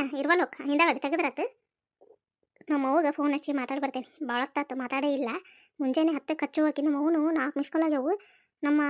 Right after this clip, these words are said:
ಮತ್ತ ಏನ್ ಅತ್ತಿ ಗಿತ್ತಿ ಹಚ್ಚಿದ್ ಕಾಣಿಸ್ತೈತಿ. ನೋಡು ನಮ್ಮ ಅತ್ತೆ ಹೆಂಗಿದ್ದ. ಹ್ಮ್? ಮತ್ತ ನಾ ಅನ್ಕೊಂಡ್ ನಮ್ಮ ಅತ್ತೆ ಮುಂದೆಲ್ಲ ಹೋದ್ರಿಲ್ಲ ನಮ್ಮ ಅವ್ವ, ಅದೊಂದ್ ಪುಣ್ಯ. ಅಯ್ಯ, ಅಯ್ಯ, ಫೋನ ತರ್ಲಿಲ್ಲ ನೋಡು, ಅಲ್ಲೇ ಕ್ವಾನ್ಯಾಗ ಬಿಟ್ಟು ಬಂದೇನ. ಹೋಯ್ ತಗೊಂಬರ್ತೀನಿ ತಡಿ, ಫೋನ್ ಹಚ್ಚಿ ಮಾತಾಡ್ತೇನೆ.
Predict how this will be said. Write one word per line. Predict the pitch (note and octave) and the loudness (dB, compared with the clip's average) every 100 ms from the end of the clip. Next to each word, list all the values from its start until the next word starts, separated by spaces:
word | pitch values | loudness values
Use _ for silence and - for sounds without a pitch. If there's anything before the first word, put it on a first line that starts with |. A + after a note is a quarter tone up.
| C#4 | 0
ಮತ್ತ | C#4 E4+ - E4+ E4+ E4+ D#4+ | -2 -4 -2 0 0 0 0
ಏನ್ | D4+ | 0
ಅತ್ತಿ | D#4 E4 | -2 -4
ಗಿತ್ತಿ | F4 E4 | -4 -2
ಹಚ್ಚಿದ್ | D4+ - E4+ D#4+ | -4 -2 -2 2
ಕಾಣಿಸ್ತೈತಿ. | D#4+ D#4+ C#4+ B3 - _ _ D4 | 2 2 -2 -8 -14 _ _ 0
ನೋಡು | E4 E4+ | 0 0
ನಮ್ಮ | C#4+ C4+ | -2 -2
ಅತ್ತೆ | D#4 D4+ | -2 0
ಹೆಂಗಿದ್ದ. | D#4 C4+ - _ _ _ - | 0 -2 -8 _ _ _ -2
ಹ್ಮ್? | G#4 A#4 _ _ _ _ _ _ | -2 -2 _ _ _ _ _ _
ಮತ್ತ | D#4 D#4 - D#4 | 6 6 8 8
ನಾ | D#4 D#4 | 10 8
ಅನ್ಕೊಂಡ್ | D4+ D4+ D4+ | 6 4 4
ನಮ್ಮ | C#4+ | 4
ಅತ್ತೆ | C#4 D4+ | 4 4
ಮುಂದೆಲ್ಲ | D4+ C#4 | 4 4
ಹೋದ್ರಿಲ್ಲ | C#4+ C#4+ C#4+ C#4 | 4 4 2 2
ನಮ್ಮ | C4+ | 0
ಅವ್ವ, | C#4 C4+ | 0 0
ಅದೊಂದ್ | C#4 C#4+ | 0 0
ಪುಣ್ಯ. | C4 C4 C#4+ _ _ _ _ _ _ _ _ _ _ _ _ | 0 -2 -4 _ _ _ _ _ _ _ _ _ _ _ _
ಅಯ್ಯ, | D#4 D#4 | 8 10
ಅಯ್ಯ, | D4 E4+ D4 | 8 6 4
ಫೋನ | - D#4 F#4 | 6 6 6
ತರ್ಲಿಲ್ಲ | F#4 C#4 C4+ | 4 2 2
ನೋಡು, | C4+ D4 | 0 0
ಅಲ್ಲೇ | C4+ D#4 C#4+ C#4 | 4 4 4 2
ಕ್ವಾನ್ಯಾಗ | C4+ B3+ C#4+ D4 | 2 2 2 2
ಬಿಟ್ಟು | C#4+ | 0
ಬಂದೇನ. | C4 A#3+ C4 G4+ _ _ _ - | 0 0 -2 -4 _ _ _ -2
ಹೋಯ್ | C#4+ | 0
ತಗೊಂಬರ್ತೀನಿ | C#4 C4 C4 C4 | 0 -2 -2 -4
ತಡಿ, | B3+ C4 | -4 -4
ಫೋನ್ | C#4 C4+ | -4 -4
ಹಚ್ಚಿ | - | -4
ಮಾತಾಡ್ತೇನೆ. | C4 C4+ C#4 B3+ | -8 -8 -10 -12